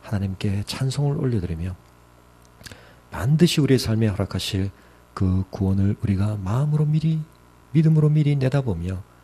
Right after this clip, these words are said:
우리가 새벽을 깨우듯이 그 어두움 가운데서 다가올 환한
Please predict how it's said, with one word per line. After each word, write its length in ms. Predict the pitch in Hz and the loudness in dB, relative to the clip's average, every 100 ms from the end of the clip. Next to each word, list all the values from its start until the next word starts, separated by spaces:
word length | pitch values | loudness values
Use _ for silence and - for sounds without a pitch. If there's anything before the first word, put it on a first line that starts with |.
| - - - | -20 -20 -8
우리가 240 | 85 92 | -6 -4
새벽을 560 | - - 113 113 120 120 - | -4 -4 -2 -2 -2 -4 -6
깨우듯이 500 | 165 135 101 - - _ _ _ _ - _ _ | -6 -4 -6 -8 -12 _ _ _ _ -20 _ _
그 260 | - 95 - | -4 -4 -2
어두움 500 | 123 113 113 110 107 | -2 0 0 -2 -4
가운데서 720 | 92 92 95 95 - 95 95 - _ _ _ | -4 -4 -4 -6 -6 -6 -8 -12 _ _ _
다가올 640 | 98 123 123 131 131 131 - - _ _ - | -6 -2 0 0 0 -2 -6 -20 _ _ -16
환한 580 | - - 143 147 139 | -14 -8 -2 -2 -2